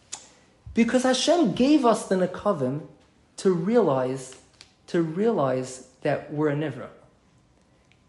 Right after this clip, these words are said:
And when we, that's the idea, 'cause that's the essence of what Beis HaKisei is about.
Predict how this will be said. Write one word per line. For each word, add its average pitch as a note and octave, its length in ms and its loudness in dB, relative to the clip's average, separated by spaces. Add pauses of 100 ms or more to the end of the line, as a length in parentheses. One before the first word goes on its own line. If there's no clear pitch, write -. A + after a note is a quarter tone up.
(160)
And D#3 200 -6 (180)
when E3 220 -4
we, F#3 160 -4
that's F#3 460 -8
the F#3+ 100 0
idea, F3 360 -2
'cause D3+ 200 -8
that's G#3 220 -4
the - 200 -10
essence C#3 360 -8
of C#3 100 -6
what D3 140 -4
Beis C#3 220 -6
HaKisei C3+ 300 -8
is B2+ 140 -10
about. B2 280 -10